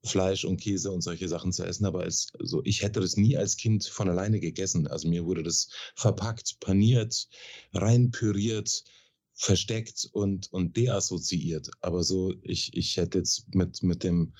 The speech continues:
gibt ja dieses lustige Bild mit, äh, Hasen und, äh, Apfel, dann kuller ich den Hasen durch die Gegend, nee, dann kuller ich den Apfel durch die Gegend und beiße in den Hasen. Also da, ich glaub, so,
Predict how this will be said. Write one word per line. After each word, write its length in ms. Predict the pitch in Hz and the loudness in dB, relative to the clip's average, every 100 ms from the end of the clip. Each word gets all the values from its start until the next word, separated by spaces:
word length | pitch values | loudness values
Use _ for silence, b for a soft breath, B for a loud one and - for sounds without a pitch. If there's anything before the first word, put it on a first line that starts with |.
| B B - | B B -2
gibt 200 | 92 95 | 0 2
ja 60 | |
dieses 300 | 85 85 85 | 0 0 -2
lustige 380 | 98 92 87 85 | -4 -2 0 0
Bild 380 | - 92 92 - | 0 0 0 0
mit, 260 | 87 - | -2 -2
äh, 260 | - 80 82 | -2 0 -2
Hasen 460 | 80 95 98 92 92 | -2 -2 2 2 2
und, 520 | 87 85 85 - - | 0 0 0 -2 -2
äh, 280 | 87 85 85 | -2 -2 -4
Apfel, 440 | - 113 117 107 104 B B _ | -2 0 2 2 2 B B _
dann 120 | 98 | 0
kuller 280 | 87 107 101 | 2 4 2
ich 120 | 95 | 0
den 160 | - 87 | -2 0
Hasen 240 | 104 123 | 2 2
durch 160 | 107 104 | 2 0
die 120 | 101 | -4
Gegend, 300 | 101 107 101 | -2 -4 0
nee, 200 | 107 95 | 0 2
dann 320 | 90 90 85 - _ | 2 -2 -4 -8 _
kuller 280 | - 123 107 | 4 4 4
ich 100 | 95 | 0
den 140 | 101 | -4
Apfel 240 | 110 117 | -4 -2
durch 180 | 110 107 | -2 -2
die 100 | 110 | -4
Gegend 280 | 92 104 104 | -4 -2 0
und 120 | 92 | 0
beiße 280 | 90 92 107 | -2 -2 2
in 40 | |
den 140 | 95 80 | 2 2
Hasen. 340 | 98 92 85 B B B B - | 0 -4 -6 B B B B -4
Also 200 | 98 92 | 0 2
da, 100 | 90 | 0
ich 140 | 92 | -2
glaub, 160 | - 104 | -2 -2
so, 120 | - | -2